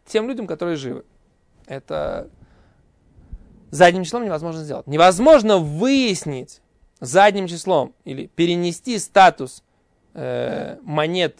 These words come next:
для умершего задним числом, на, э, если мы выбираем эти монеты сейчас. Если р-, их бросил не этот человек. То есть з-, под-, н-, сделать, чтобы это сработало назад, невозможно. Теперь,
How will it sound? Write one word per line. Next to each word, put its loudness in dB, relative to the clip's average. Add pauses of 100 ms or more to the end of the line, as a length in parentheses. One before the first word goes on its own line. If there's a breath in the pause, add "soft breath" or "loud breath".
(100)
для 2
умершего -4 (640)
задним -2
числом, -4 (1160)
на, 0 (140)
э, -2
если -2
мы -2
выбираем 2
эти -8
монеты -8
сейчас. -20 (1500)
Если -2
р-, -6 (220)
их -4
бросил 8
не -4
этот -18
человек. -8
То -14
есть -14
з-, -20
под-, -4
н-, -10 (240 soft breath)
сделать, 4
чтобы -2
это -6
сработало 2
назад, 0
невозможно. -4 (480 soft breath)
Теперь, -6